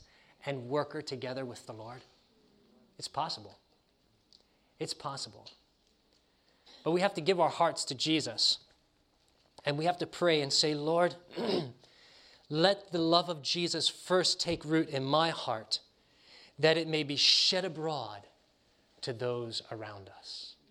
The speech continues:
How many of you this morning want to say, "Jesus, I'm ready to get on that operating table.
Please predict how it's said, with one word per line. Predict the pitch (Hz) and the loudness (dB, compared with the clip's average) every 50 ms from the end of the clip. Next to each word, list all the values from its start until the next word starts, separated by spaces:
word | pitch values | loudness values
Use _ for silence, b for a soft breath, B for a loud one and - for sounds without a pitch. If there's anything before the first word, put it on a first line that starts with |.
| _ _ _ _ _ _ _ _ _ _ _ _ _ _ _ _ b b b b b b | _ _ _ _ _ _ _ _ _ _ _ _ _ _ _ _ b b b b b b
How | - 214 | 0 2
many | 247 233 | 2 4
of | 190 | 4
you | 208 202 | 2 2
this | 190 185 - - | 2 2 2 2
morning | 185 196 196 185 175 | 2 2 2 2 0
want | 165 160 | -2 -2
to | 147 | -2
say, | - 170 156 143 | -2 -2 -2 -4
"Jesus, | 131 - - 156 165 160 165 175 170 - - - - - _ _ _ _ B B B B B B B B B B B - | -4 -4 -2 0 0 0 0 -2 -2 -2 -2 -2 -4 -6 _ _ _ _ B B B B B B B B B B B -2
I'm | 156 165 165 | -2 0 2
ready | 165 175 190 180 165 | 2 2 4 4 2
to | 156 160 | 0 0
get | 139 165 175 170 | 0 0 2 2
on | 165 156 147 147 | 2 2 0 -2
that | 147 147 147 147 147 147 - - - | -2 -2 -2 -2 -4 -6 -12 -8 -4
operating | 147 151 156 - 156 143 135 127 123 123 113 | -4 -4 -2 -2 -4 -4 -4 -4 -6 -8 -10
table. | - - 123 120 117 123 131 139 - | -10 -10 -10 -8 -8 -8 -10 -12 -12